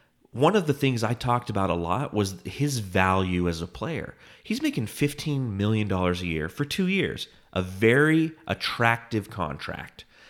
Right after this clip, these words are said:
It's not like it's fifteen million dollars a year for five years. So with that two-year contract going into next season with one year left, this offseason, a lot of different things could have happened. James Jones could look at his assets and goes, "You know what? Mikal Bridges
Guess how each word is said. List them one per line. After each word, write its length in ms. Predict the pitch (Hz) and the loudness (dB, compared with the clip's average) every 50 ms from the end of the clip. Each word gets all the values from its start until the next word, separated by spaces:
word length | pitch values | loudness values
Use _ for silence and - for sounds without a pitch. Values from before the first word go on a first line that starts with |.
| - - | -20 -16
It's 140 | - 90 - | -12 -6 0
not 120 | - 113 110 | 2 2 2
like 160 | 131 135 139 | 2 0 0
it's 80 | 131 | -4
fifteen 480 | - - - 135 135 160 - 139 131 123 | -4 0 0 0 0 0 0 0 0 2
million 260 | 120 120 120 120 117 | 2 2 2 2 2
dollars 280 | 110 107 107 110 101 101 | 4 4 4 4 2 0
a 60 | 101 | 0
year 180 | 95 98 95 95 | 2 2 2 2
for 160 | - - 87 | 0 -2 -4
five 360 | - - 85 82 80 82 - | -2 -2 -4 -4 -4 -6 -6
years. 380 | - - - - - - - - - - - - - - _ - | -8 -10 -10 -10 -10 -12 -12 -14 -16 -20 -20 -20 -20 -20 _ -8
So 340 | - - 113 110 110 110 110 | -2 0 2 4 6 4 4
with 280 | 110 113 117 120 117 - | 2 2 0 0 0 2
that 280 | 117 104 98 - - | 0 0 0 -2 -6
two-year 340 | - - - 196 185 170 151 | -6 -4 -2 0 0 0 0
contract 840 | 135 - - 147 165 196 196 180 - 131 101 87 85 82 - - - - - - - - - - _ _ _ _ _ _ _ - | 0 -2 -6 -6 -4 -4 -6 -6 -4 -2 0 0 0 -2 -4 -8 -16 -20 -20 -20 -20 -20 -20 -20 _ _ _ _ _ _ _ 0
going 220 | - 123 131 131 | 4 4 4 4
into 180 | 131 127 127 131 | 4 2 0 0
next 240 | 123 120 117 - - | 0 0 0 0 0
season 420 | - 147 147 123 101 92 98 101 | 0 2 0 2 0 -2 -2 0
with 200 | 101 98 90 - | -2 -2 -2 0
one 260 | 101 101 104 104 101 | 0 2 2 2 2
year 200 | 98 92 90 85 | 2 2 2 2
left, 480 | 82 101 120 135 120 101 95 - - - _ - - - _ _ _ _ _ _ _ - | 2 0 0 2 2 0 0 -4 -10 -20 _ -20 -20 -20 _ _ _ _ _ _ _ -12
this 460 | 113 113 123 160 202 226 220 - - - | -4 2 6 6 6 6 4 0 -4 -4
offseason, 760 | - 131 151 175 175 - - 127 113 107 104 107 104 101 101 98 - | -4 -4 -4 -4 -4 -4 -2 0 0 0 0 -2 -4 -6 -8 -8 -2
a 100 | - 107 | 2 2
lot 300 | 113 110 117 123 139 175 | 4 4 4 2 2 0
of 120 | 208 180 151 | -2 -2 0
different 260 | 151 143 143 139 131 | 0 0 0 -2 -4
things 280 | - - 90 95 101 - | 0 -2 0 0 -2 -2
could 120 | - 127 | -2 -2
have 60 | 123 120 | -2 0
happened. 480 | 147 143 170 180 180 - - - - - _ - - _ - | -2 -4 -4 -4 -6 -8 -10 -10 -12 -20 _ -20 -20 _ -6
James 280 | - 113 120 139 143 127 | 0 2 2 2 2 2
Jones 340 | 123 131 127 135 139 131 - | 2 2 2 2 0 -2 -4
could 120 | - 95 | -4 -2
look 180 | 95 107 107 117 | -2 0 0 0
at 60 | 110 | 0
his 180 | 113 104 98 | 0 2 2
assets 400 | 95 92 95 98 - - 127 - | 2 2 2 0 2 0 0 0
and 80 | - 104 | -2 -2
goes, 260 | 104 101 98 95 95 | 0 0 0 0 0
"You 80 | 107 117 | -2 -2
know 120 | 131 147 151 | 0 0 2
what? 280 | 151 156 156 - 120 | 2 2 2 0 0
Mikal 380 | 120 107 - - 156 170 185 156 | -2 -4 -2 0 0 0 2 4
Bridges 560 | 131 131 135 131 131 139 143 143 139 139 - | 4 4 4 4 4 0 0 0 -2 -4 -8